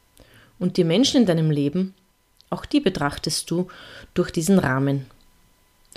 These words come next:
Nur hast du für jeden Menschen einen eigenen. Du denkst dir jetzt, dass du da aber ganz schön viele solcher Rahmen brauchst? Eigentlich reicht einer,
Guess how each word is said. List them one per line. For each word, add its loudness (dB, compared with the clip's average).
Nur 4
hast 0
du -4
für -4
jeden 0
Menschen -2
einen -2
eigenen. 0
Du -6
denkst -4
dir 2
jetzt, 2
dass 0
du -6
da 4
aber 2
ganz -2
schön -4
viele 2
solcher 0
Rahmen 2
brauchst? -6
Eigentlich 0
reicht 0
einer, 2